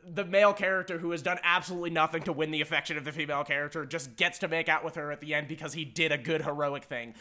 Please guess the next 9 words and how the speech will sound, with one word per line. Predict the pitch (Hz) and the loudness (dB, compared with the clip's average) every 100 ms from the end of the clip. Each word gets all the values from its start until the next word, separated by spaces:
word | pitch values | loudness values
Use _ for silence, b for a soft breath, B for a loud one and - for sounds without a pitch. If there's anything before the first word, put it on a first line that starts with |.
| B | B
I | - 202 208 | 4 6 6
know | 208 214 214 214 208 | 6 10 12 12 12
that | 175 170 | 10 2
that's | 170 - | -2 2
all | 185 185 160 | 6 6 6
we | |
fucking | 143 - 190 185 135 | -2 4 6 6 -2
talk | 139 151 139 | 0 2 2
about. | 127 113 113 | -2 -6 -8